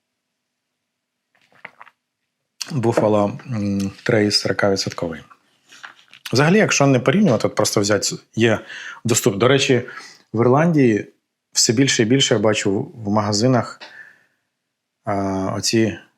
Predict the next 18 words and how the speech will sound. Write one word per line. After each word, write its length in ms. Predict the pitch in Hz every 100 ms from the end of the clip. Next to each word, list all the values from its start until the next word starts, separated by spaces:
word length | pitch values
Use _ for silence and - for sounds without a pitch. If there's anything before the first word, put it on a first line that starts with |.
| _ 107
Buffalo 380 | 110 - 98
Trace 600 | 92 107 135 131 - -
починають 500 | - - 101 104 101
продаватись 640 | - 95 98 98 101 101 -
у 60 |
більшій 320 | 95 101 - 95
кількості 580 | 139 151 - - 98
і 300 | 92 90 87 87 -
в 220 | 95 87 98 - _ _ _ _ _ _ _ _ _ _ -
більше, 680 | 117 117 - - 104 95 98 _ _ -
в 260 | 117 95
більшій 300 | 104 107 113
кількості 380 | 98 101 104 101
магазинів 640 | 98 101 117 123 104 95
різних, 580 | 98 101 92 92 - - _ -
м, 280 | 98 95 90
бренди, 540 | 104 117 107 98 87 - _ _ _ _ _ _ _ - -
а, 420 | 98 95 92 101